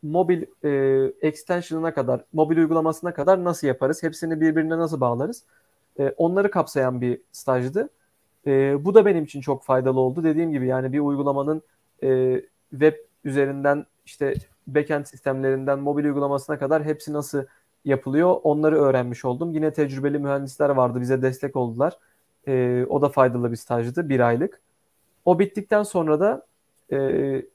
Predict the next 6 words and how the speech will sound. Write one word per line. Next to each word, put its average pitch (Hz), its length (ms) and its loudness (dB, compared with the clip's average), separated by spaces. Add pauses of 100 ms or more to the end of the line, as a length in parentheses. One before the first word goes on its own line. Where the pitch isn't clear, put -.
(320)
Amerika'da, 190 800 2 (120)
e, 156 40 2 (880)
startup'ı 185 580 2
vardı 131 440 6 (340)
Serdar 135 580 4
abinin. 139 480 -2